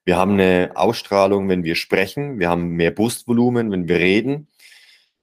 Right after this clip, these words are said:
Jeder Speaker wird das wissen. Jeder Sportler weiß, dass ein aufgerichteter Körper wichtig ist,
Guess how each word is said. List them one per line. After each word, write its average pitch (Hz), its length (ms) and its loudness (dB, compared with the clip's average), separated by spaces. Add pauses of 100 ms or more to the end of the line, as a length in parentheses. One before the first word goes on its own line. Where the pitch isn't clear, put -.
(140)
Jeder 92 220 2
Speaker 110 400 0
wird 110 120 -2
das 113 160 -6
wissen. 123 380 -2
Jeder 101 220 2
Sportler 113 480 2
weiß, 107 340 2
dass 98 140 -14
ein 101 80 -8
aufgerichteter 98 680 -6
Körper 90 580 -2
wichtig 113 380 -10
ist, - 380 -2